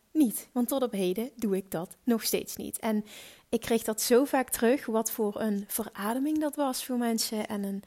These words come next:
eye-opener en een, nou ja, een opluchting, echt een opluchting van, oké, het kan ook anders en jij bent daar een voorbeeld van. En dat vond ik zo mooi dat dat eruit werd gehaald, want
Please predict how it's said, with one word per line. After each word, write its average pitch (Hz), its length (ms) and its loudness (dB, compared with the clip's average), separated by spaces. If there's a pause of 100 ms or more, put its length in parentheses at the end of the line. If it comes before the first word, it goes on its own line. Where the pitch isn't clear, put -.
(360)
eye-opener 226 1000 0
en 208 280 -8
een, 208 340 -6
nou 254 180 -2
ja, 240 140 -4
een 226 180 -4
opluchting, 240 680 4
echt - 180 -2
een 277 160 2
opluchting 240 440 0
van, 247 120 -6
oké, - 180 -4
het 233 180 0
kan 262 220 0
ook 240 260 0
anders 254 380 6
en 233 100 -2
jij 220 140 2
bent 226 140 -2
daar 214 140 -2
een 220 100 0
voorbeeld 208 420 2
van. - 240 -6 (320)
En 233 60 -4
dat 190 120 2
vond 247 140 0
ik 233 140 -4
zo 233 280 4
mooi 254 260 4
dat 196 160 -4
dat 226 180 0
eruit 233 300 0
werd 269 200 -2
gehaald, 240 400 -2
want 202 240 -4